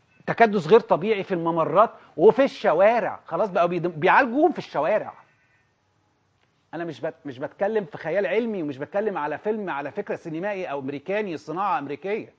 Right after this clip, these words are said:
أنا بتكلم على خ-، على حقيقة بتحصل. زي ما كنا بنشوف في الأفلام الأمريكية، زي ما بقول لك الخيال الإنسان، ها، السيناريست اللي بيكتب، كنا بنشوف في الأفلام ال-، ال-، الإنسان يبقى ماشي كده يروح واقع مرة واحدة.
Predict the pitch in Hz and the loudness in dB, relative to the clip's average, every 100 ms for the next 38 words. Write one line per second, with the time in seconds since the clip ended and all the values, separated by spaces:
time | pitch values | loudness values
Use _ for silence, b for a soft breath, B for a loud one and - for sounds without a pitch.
0 | _ _ - 156 151 - 208 214 139 147 | _ _ -14 -12 -10 -6 -4 -4 -6 -6
1 | 151 - - b b 147 170 185 175 240 | -8 -10 -20 b b -2 0 0 0 0
2 | 269 - - - 233 - - 139 90 _ | 0 -2 -6 -6 -8 -6 -8 -8 -8 _
3 | _ b b - 185 190 262 247 185 165 | _ b b -2 0 2 4 4 2 0
4 | 233 285 208 170 151 202 247 208 165 160 | 0 0 0 -6 -4 -2 0 -2 -4 -2
5 | 208 220 170 220 208 170 208 214 160 135 | 0 2 2 0 0 -2 -2 -2 -4 -6
6 | 156 170 240 214 - 156 147 202 208 175 | -4 0 0 0 -4 -8 -4 -2 0 -2
7 | 139 _ _ _ - 180 202 135 165 156 | -10 _ _ _ -8 -6 -6 -8 -8 0
8 | 226 254 - 147 147 214 - 170 131 _ | 2 2 -4 -4 -2 -4 0 -2 -2 _
9 | _ _ _ _ _ _ _ - 175 175 | _ _ _ _ _ _ _ -6 -4 -4
10 | 170 247 - 180 160 214 226 208 175 175 | -2 -4 -2 -4 0 2 2 0 -2 -4
11 | 165 175 151 220 202 185 226 170 220 180 | -4 -6 0 0 2 0 -2 0 2 2
12 | 156 208 208 156 180 175 202 - 175 | 4 4 4 0 0 2 2 2 -2